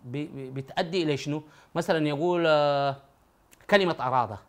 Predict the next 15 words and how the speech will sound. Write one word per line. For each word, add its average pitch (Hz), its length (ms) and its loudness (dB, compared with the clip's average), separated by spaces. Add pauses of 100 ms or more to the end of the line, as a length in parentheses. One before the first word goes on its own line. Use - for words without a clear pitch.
(500)
عندما 127 240 -2
تأتي 185 260 -4
الإرادة 170 340 -2
بفعل 160 280 -4
الماضي 143 1200 6 (640)
تعني 165 300 4
حتمية 160 520 -2
الوقوع، 120 420 -8 (400)
وعندما 135 300 -2
تأتي 175 340 -4
مثلًا 143 380 -4
الإرادة 156 540 2 (480)
بالفعل 185 340 2
المضارع 190 600 8 (640)
تعني 202 640 8